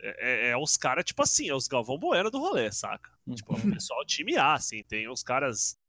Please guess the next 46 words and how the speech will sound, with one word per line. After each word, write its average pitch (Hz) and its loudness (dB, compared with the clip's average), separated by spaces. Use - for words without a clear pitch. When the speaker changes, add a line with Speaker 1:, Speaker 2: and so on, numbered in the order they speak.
Speaker 1:
Hall 139 -2
da 131 2
Fama, 135 -4
tanto 131 -10
da 143 -2
N 143 -2
F - -4
L. 160 8
Speaker 2:
É, - 8
e - -2
tem 110 0
que 120 2
levar 113 6
que 120 0
é, 139 6
tem 117 -6
que 123 2
lembrar 113 4
que 117 -2
é 123 -10
T 147 2
V 151 4
aberta, 160 4
né, 120 -2
Speaker 1:
É - -4
Speaker 2:
cara? 131 0
Speaker 1:
tipo - 0
Speaker 2:
É - 4
Speaker 1:
assim, - 6
Speaker 2:
tipo, 165 4
Speaker 1:
ó, 139 4
os 131 4
Speaker 2:
sei 131 6
lá, 156 4
Speaker 1:
cara - -10
Speaker 2:
é. 107 -4
Speaker 1:
pica 359 -2
grossa, 175 4
é 113 -2
Terry 143 2
Speaker 2:
É. 117 -4
Speaker 1:
Bradshaw, 117 2
é 101 0
Alex 156 6
Rodrigues, 131 2
Troy 135 4